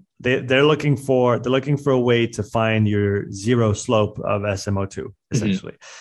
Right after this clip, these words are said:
Speaker 1: So I sent
Speaker 2: Mm-hmm.
Speaker 1: Andrew some of my data, and I did, uh, I think it was three on, one off, uh, with incremental,
Speaker 2: Mm-hmm.
Speaker 1: uh, powers on the bike. And then he calculated my, uh, oxygenation slopes on those different powers.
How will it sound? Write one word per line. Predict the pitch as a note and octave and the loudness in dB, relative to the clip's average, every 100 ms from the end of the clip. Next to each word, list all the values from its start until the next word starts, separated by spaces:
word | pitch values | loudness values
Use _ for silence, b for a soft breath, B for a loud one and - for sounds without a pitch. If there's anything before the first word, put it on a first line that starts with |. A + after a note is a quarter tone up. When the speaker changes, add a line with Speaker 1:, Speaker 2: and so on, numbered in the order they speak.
| B | B
Speaker 1:
So | - A2 G#2+ G#2 G#2 | -2 2 4 4 2
I | - | 0
sent | G#2+ C3+ A#2+ | 0 2 2
Speaker 2:
Mm-hmm. | G2 - - | 0 -6 -4
Speaker 1:
Andrew | B2 A#2+ A#2 | 0 0 0
some | A#2+ A#2+ | 0 0
of | A2 | 2
my | G#2 | 0
data, | G#2 B2+ B2+ A#2+ A#2 | 2 2 4 2 2
and | A2+ | 0
I | G#2 | 0
did, | G#2 A2 A2 | -2 -4 -4
uh, | - G#2 G2+ | -6 -4 -4
I | |
think | G#2 A#2+ | -4 -6
it | G#2+ | -2
was | G2+ F2+ | -4 -4
three | - C3 | 0 2
on, | B2+ A#2+ A#2 | 4 4 4
one | A2 A2 | 4 4
off, | A#2+ C#3 - - - _ - | 4 2 0 -10 -20 _ -6
uh, | G#2 G2+ G2+ G#2 | -2 0 0 -2
with | G#2 | -2
incremental, | A2 G2+ G#2 G#2 G#2 G#2 G2+ - | -2 0 0 2 2 0 0 -2
Speaker 2:
Mm-hmm. | |
Speaker 1:
uh, | - G2 | -4 -6
powers | - C#3+ D#3 D3+ D3 | -2 2 4 2 2
on | A#2 | 0
the | G#2+ | 0
bike. | G2+ C#3 C#3+ C#3+ B B _ | 2 0 0 -4 B B _
And | A2 | 0
then | A2+ A#2+ | 2 0
he | A2 | 0
calculated | C3 B2 B2 A#2+ A#2+ A2 | 0 0 0 0 0 0
my, | A2 G#2+ G#2 G#2 - | 0 0 0 -2 -4
uh, | - G#2 G2+ G2 - - - | -4 -4 -2 -4 -8 -12 -6
oxygenation | A#2+ - A#2+ A#2 - G#2 | -6 -4 -2 -2 -2 -6
slopes | - C3 D#3 F#3 - - | -2 2 2 0 -6 -6
on | A#2+ A2+ | -2 0
those | A2 A2+ G#2+ | 2 0 0
different | A2+ - A2 | -4 -2 -4
powers. | G#2 A#2+ C#3+ F#3+ F#3 | -2 0 0 0 -4